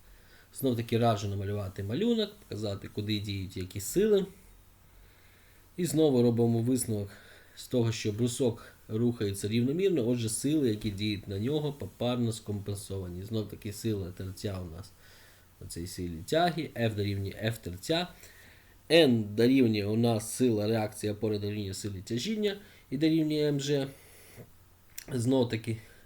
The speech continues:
е, замість, е, N напишемо, ну, нашу б-, беремо ж, е, формулу сили тертя, F тертя дорівнює мю на N.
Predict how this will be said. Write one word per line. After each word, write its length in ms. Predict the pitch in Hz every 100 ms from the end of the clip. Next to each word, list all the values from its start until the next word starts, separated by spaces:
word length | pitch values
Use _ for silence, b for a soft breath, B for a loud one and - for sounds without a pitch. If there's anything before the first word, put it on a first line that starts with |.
| B
е, 360 | 110 110 107 110
замість, 640 | 107 117 131 120 113 113 - B B B B B B - 104
е, 320 | 104 101 95 - - - - - - - - - - - -
N 200 | 135 120
напишемо, 680 | 113 113 117 113 - 104
ну, 180 | 127 135
нашу 260 | 113 113 117
б-, 340 | 107 113 101
беремо 400 | 110 127 120 107
ж, 360 | 104 - - 107
е, 480 | 107 104 104 101 - -
формулу 520 | 127 120 107 101 98 - - - -
сили 340 | - - 117 101
тертя, 440 | 98 143 - 220 165
F 140 | 160
тертя 320 | 165 156 165
дорівнює 380 | 151 147 147 147
мю 200 | 143 143
на 100 | 139
N. 280 | 131 127